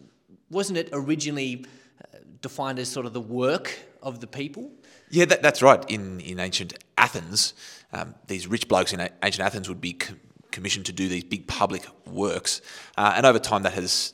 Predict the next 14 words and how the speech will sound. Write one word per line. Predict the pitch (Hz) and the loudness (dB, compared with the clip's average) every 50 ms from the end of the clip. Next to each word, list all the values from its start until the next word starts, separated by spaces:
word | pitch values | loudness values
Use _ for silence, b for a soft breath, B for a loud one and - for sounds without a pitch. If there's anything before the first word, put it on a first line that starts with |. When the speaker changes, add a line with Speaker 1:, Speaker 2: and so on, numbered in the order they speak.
| _ - | _ -12
Speaker 2:
taken | - - 92 - 92 | -10 -8 -8 -8 -8
on | 90 90 | -8 -8
a | - | -8
sort | - - 90 90 | -8 -8 -10 -10
of | - | -12
ecclesiastical | - - - - 113 104 95 90 92 95 98 117 - - - - 95 | -12 -12 -10 -6 -4 -4 -2 -2 2 4 4 4 4 2 -4 -4 -6
meaning, | 87 87 87 80 87 92 | -6 -6 -6 -6 -8 -8
that | 90 | -8
it's | 87 - - - - - - - | -8 -8 -8 -8 -10 -14 -14 -10
the | 95 87 | -10 -8
works | 85 90 95 95 90 90 90 - - | -6 -4 -2 0 0 0 0 -2 -4
of | 90 | -14
the | 90 90 | -12 -10
people. | - - 98 95 - - - 101 101 | -6 -4 -4 -4 -4 -6 -8 -10 -10